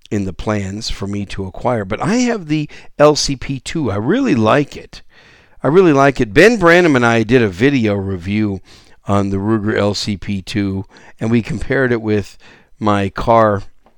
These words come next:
P three eighty, which I'm gonna talk about as well. You, you can find that, by the way, if you wanna watch that, on my YouTube channel. Please subscribe to me on YouTube, Handgun World at YouTube. I'll put a link in the show notes.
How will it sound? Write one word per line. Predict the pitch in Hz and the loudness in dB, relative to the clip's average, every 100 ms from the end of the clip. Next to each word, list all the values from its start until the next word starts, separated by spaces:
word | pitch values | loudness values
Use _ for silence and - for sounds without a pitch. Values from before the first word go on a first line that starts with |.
| _ - | _ -14
P | - 139 | -4 -4
three | - 110 107 | -2 -2 4
eighty, | 135 143 101 | 6 6 2
which | 92 104 - | -8 -6 -4
I'm | 95 | -4
gonna | 95 90 | -4 -10
talk | - 95 90 | -8 -8 -8
about | 90 90 87 - - - _ - - | -10 -10 -12 -16 -20 -20 _ -20 -8
as | 98 85 | -6 -6
well. | 92 117 123 92 - - _ _ _ _ _ _ _ _ _ - _ _ - | -2 2 2 0 -12 -20 _ _ _ _ _ _ _ _ _ -20 _ _ -2
You, | 175 - - | -2 -2 -4
you | 233 | -4
can | - 226 | -2 -2
find | - 190 196 143 | 6 6 8 4
that, | 120 | 4
by | 120 117 | 4 4
the | 117 | 2
way, | 113 | 0
if | - | 0
you | 127 | -2
wanna | 117 | 0
watch | 104 117 127 - | 0 0 -2 -4
that, | 98 92 - - - - | -4 -4 -6 -16 -20 -6
on | 110 107 | -2 0
my | 104 | 0
YouTube | 104 123 - 110 98 | 0 -4 -2 -6 -6
channel. | - 95 92 | -8 -8 -8
Please | - 247 233 | -4 -2 -2
subscribe | 135 - 110 107 104 110 - - - | -4 -4 -2 0 -2 -6 -18 -18 -6
to | 123 | -2
me | 110 110 | 0 -2
on | 98 92 | -2 -4
YouTube, | 92 104 - 98 101 104 | -4 -6 -6 -8 -6 -4
Handgun | 107 104 107 107 104 98 | -2 -2 -2 -4 -4 -6
World | 98 95 107 127 - - - | -6 -6 -8 -10 -20 -20 -10
at | - 120 | -6 -4
YouTube. | 95 101 - 113 | -4 -6 -4 0
I'll | 113 127 | 4 2
put | - 113 | 2 0
a | |
link | 104 101 123 - - - - - | 0 -2 -4 -10 -20 -20 -20 -6
in | - 117 110 | 0 2 0
the | 104 | -2
show | 101 120 120 | -4 -2 0
notes. | 110 120 - - | -2 -4 -6 -12